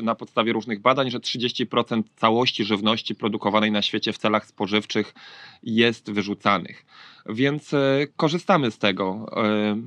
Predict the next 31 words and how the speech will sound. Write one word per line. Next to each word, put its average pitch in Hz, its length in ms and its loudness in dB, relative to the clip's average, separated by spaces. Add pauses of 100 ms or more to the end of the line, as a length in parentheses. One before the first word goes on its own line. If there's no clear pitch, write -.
zaglądam 120 720 4
do, 110 480 2 (180)
zaglądam 113 520 2
do 104 140 2
kontenerów 117 760 -2
po 113 140 -4
tak-, - 320 -4
z - 80 -18
takich 110 240 -4
hipermarketów, 113 760 0
dzięki 156 280 -4
czemu 135 280 2
na 120 100 2
przykład 117 420 -2
tuż - 240 -4
obok 117 300 2
mnie, 110 300 2
w 117 60 -12
tej 104 160 0
chwili 101 260 -2
w - 60 -6
odległości 104 480 0
nie 104 120 0
więcej 104 440 -2
niż 98 200 -2
dziesięciu 104 400 -2
metrów, 107 420 0 (480)
mam, 107 420 2 (380)
e, 101 240 0 (840)
czekaj, 98 320 -6
policzę, 101 500 -4